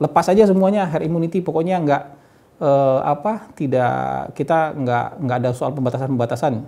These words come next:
terjang aja covid, kan nggak begitu juga. Jadi pemerintah itu bercanda menurut saya itu menenangkan diri mereka sendiri, juga mau menenangkan masyarakat supaya nggak terlalu panik. Karena kepanikan ini juga jadi masalah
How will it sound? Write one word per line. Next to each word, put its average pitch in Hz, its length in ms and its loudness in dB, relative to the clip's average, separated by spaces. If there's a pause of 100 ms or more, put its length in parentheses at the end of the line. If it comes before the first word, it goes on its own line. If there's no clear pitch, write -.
(260)
terjang 127 320 0
aja 139 240 2
covid, 139 240 -4
kan 269 160 0
nggak 135 120 0
begitu 110 200 -4
juga. 165 320 -8 (720)
Jadi 180 160 0
pemerintah 151 400 4
itu 226 80 0
bercanda 170 320 2
menurut 139 160 0
saya 135 160 2
itu 196 80 0
menenangkan 127 640 2
diri 143 160 6
mereka 131 320 4
sendiri, 98 480 -4 (480)
juga 127 280 2
mau 151 160 0
menenangkan 120 520 0
masyarakat 131 480 -6
supaya 123 320 -4
nggak - 160 -10
terlalu 107 160 -6
panik. 120 240 -8
Karena 208 160 2
kepanikan 247 400 4
ini 277 160 6
juga 156 560 2 (540)
jadi 147 160 2
masalah 156 560 2